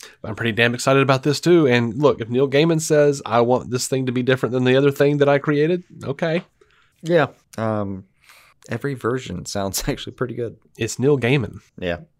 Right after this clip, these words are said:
Speaker 1: Dry your eyes, mate.
Speaker 2: I have learned to trust him.
Speaker 1: <laughs> Uh, do you see this Justice Society World War Two trailer?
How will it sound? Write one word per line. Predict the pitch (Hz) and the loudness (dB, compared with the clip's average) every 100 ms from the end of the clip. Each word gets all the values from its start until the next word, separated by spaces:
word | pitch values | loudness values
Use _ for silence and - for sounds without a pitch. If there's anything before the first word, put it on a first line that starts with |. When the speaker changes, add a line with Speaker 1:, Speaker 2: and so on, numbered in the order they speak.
| - 120 | -16 -10
Speaker 1:
Dry | 113 120 143 | 0 4 4
your | 143 135 | 4 2
eyes, | 123 143 107 - | 2 2 0 -2
mate. | 98 101 - _ - | -10 -10 -14 _ -8
Speaker 2:
I | 98 101 | -4 -2
have | 104 101 | -4 -8
learned | 110 120 127 | -8 -8 -12
to | 120 | -12
trust | 131 120 - | -10 -10 -14
him. | - - _ - - 120 | -18 -20 _ -20 -10 2
Speaker 1:
<laughs> | 165 143 - 156 - 170 156 202 156 - 240 - 233 156 _ - - - - - - - - | 4 4 4 0 2 2 2 0 -2 -2 -6 -4 -6 -6 _ -18 -18 -20 -20 -20 -20 -20 -4
Uh, | 151 160 | 0 2
do | 156 | 0
you | |
see | 214 269 | 2 2
this | 247 - | 2 4
Justice | 190 185 180 | 2 2 -2
Society | - 165 170 170 165 160 165 | -2 4 6 6 6 6 6
World | 147 147 151 | 4 4 2
War | 156 156 | 0 -2
Two | - 156 160 170 | 2 4 4 2
trailer? | 160 175 180 196 | 0 0 0 -2